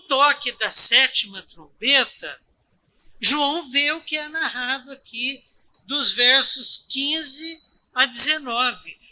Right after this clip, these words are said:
Mas muito mais coisa vai tá acon-, estarão acon-, vai tá, estarão acontecendo tanto no céu quanto na terra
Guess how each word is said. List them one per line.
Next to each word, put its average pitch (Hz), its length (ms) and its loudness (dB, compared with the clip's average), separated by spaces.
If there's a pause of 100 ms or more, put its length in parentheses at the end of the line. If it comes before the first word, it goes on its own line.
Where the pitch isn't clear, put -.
(120)
Mas 302 360 10
muito 359 680 -2
mais - 460 6
coisa 302 460 -2
vai 262 200 0
tá 254 300 0
acon-, 240 320 -12 (380)
estarão 247 600 4
acon-, 202 340 -8
vai 165 180 -8
tá, 135 280 -20 (640)
estarão 269 600 4
acontecendo 214 1120 2
tanto 330 440 2
no 233 100 -4
céu 285 640 6 (500)
quanto 262 340 -10
na 330 160 -10
terra 285 600 -2